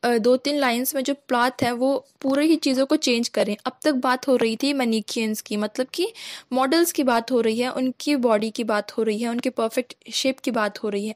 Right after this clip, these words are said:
अब जो प्लाथ है वो इवोक कर रही है, मतलब कि एक नई इमेजरी को दिखा रही है, एक डोमेस्टिसिटी को दिखा रही हैं। कहाँ से? ओकेजनल विंडो से। उनकी जो विंडो है वो वहाँ से डोमेस्टिसिटी को शो कर रही हैं और इमेज दिखा रही हैं।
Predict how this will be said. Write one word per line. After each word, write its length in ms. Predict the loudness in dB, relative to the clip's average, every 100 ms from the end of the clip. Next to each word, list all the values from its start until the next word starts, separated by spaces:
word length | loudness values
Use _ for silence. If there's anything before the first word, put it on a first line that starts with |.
| -8
अब 120 | -8
जो 200 | -4 -4
प्लाथ 280 | 0 2 0 0
है 60 | -2
वो 140 | -2
इवोक 340 | -2 2 2 2
कर 120 | -2
रही 140 | -2 -4
है, 60 |
मतलब 300 | -6 -4 -4 -2
कि 140 | -2 -2 -4 -16 -6 0
एक 100 | 2
नई 180 | 4 2
इमेजरी 520 | 0 0 2 4 4
को 120 | 4
दिखा 260 | 2 -2 -2
रही 100 | -2
है, 40 |
एक 100 | -2
डोमेस्टिसिटी 640 | 0 0 2 0 2 0
को 120 | 0
दिखा 320 | -2 -2 -2 -2
रही 140 | -2
हैं। 180 | -4 -8 -14 -20 -20 -8 -4
कहाँ 260 | 2 2
से? 260 | 2 0 -2 -6 -18 -2
ओकेजनल 520 | 0 4 4 4 2
विंडो 340 | 4 4 2 0
से। 120 | 0
उनकी 260 | -4 -2 0
जो 100 | 2
विंडो 260 | 2 6
है 120 | 6
वो 120 | 4 0
वहाँ 220 | -2 -4
से 140 | -2
डोमेस्टिसिटी 720 | -2 -2 -2 -4 -4 -6 -4
को 180 | -2 -2
शो 240 | 0 0
कर 200 | 2 0
रही 160 | 0 -2
हैं 100 | -2
और 160 | -2 -2
इमेज 280 | -2 -4
दिखा 300 | -6 -6 -4
रही 180 | -2 -2
हैं। 200 | -4 -4